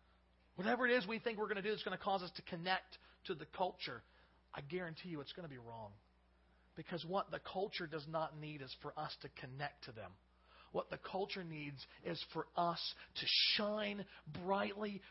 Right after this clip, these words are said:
with the glory of the risen Christ. Because when they see Him in us, then we will be connected to the culture. Because what they will see is their greatest need being fulfilled among us.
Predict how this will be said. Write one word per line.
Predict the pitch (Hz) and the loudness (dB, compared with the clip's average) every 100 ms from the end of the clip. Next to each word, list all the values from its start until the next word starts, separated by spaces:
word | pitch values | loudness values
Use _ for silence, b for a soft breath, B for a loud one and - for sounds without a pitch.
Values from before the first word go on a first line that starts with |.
| - | 0
with | 202 - | 0 -2
the | 143 175 165 | -8 -4 6
glory | 208 220 214 214 B B | 8 8 8 4 B B
of | 185 | 4
the | 156 | 4
risen | 175 202 226 208 175 - | 4 6 6 4 -4 -2
Christ. | 202 175 160 - - - _ _ B B | -2 -2 -2 -4 -6 -16 _ _ B B
Because | 233 247 214 | 2 8 8
when | 190 226 | 8 4
they | 208 190 - | 6 4 2
see | - 294 285 | 4 4 4
Him | - 277 262 233 | 4 6 6 6
in | 247 214 | 2 8
us, | 240 220 - B - 170 160 | 10 10 8 B -8 -2 6
then | 269 240 | 6 6
we | 233 240 | 2 0
will | 220 | 0
be | 208 | 0
connected | 196 202 175 175 160 | -4 -2 -2 -2 -6
to | 143 | -8
the | |
culture. | 139 151 143 123 - B | -4 -2 -2 -4 -6 B
Because | 226 240 220 | 0 2 2
what | 190 269 262 | 10 10 10
they | 240 | 4
will | 214 208 - | 4 2 0
see | 247 | 0
is | 214 196 196 165 | 4 2 2 6
their | 240 262 262 233 B 175 | 8 10 8 6 B -4
greatest | 202 226 240 220 - 180 | 8 8 10 6 4 -2
need | 190 208 160 107 - _ _ _ _ _ _ _ _ _ _ 147 | -2 0 0 -2 -10 _ _ _ _ _ _ _ _ _ _ 0
being | 180 165 - | 0 0 -6
fulfilled | 147 - 160 139 | -8 -2 -2 -2
among | 131 117 | -2 -6
us. | 104 82 - - | -6 -6 -6 -6